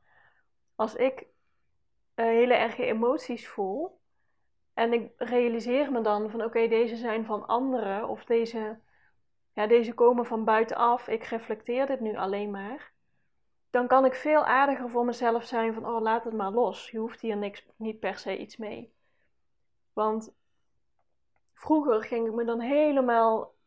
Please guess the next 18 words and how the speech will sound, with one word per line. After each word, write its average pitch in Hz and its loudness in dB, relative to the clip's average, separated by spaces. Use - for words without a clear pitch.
eh, 226 -4
kapot 262 0
analyseren. 226 0
"Hoe 294 2
kom 262 6
ik 226 2
daaraan? 214 0
Wat 269 2
moet 269 2
ik 240 -4
hiermee? 220 -2
Wat, 262 -2
wat 269 4
moet 294 2
ik 285 -2
hieraan 269 0
doen? 214 0
Wat, 247 -2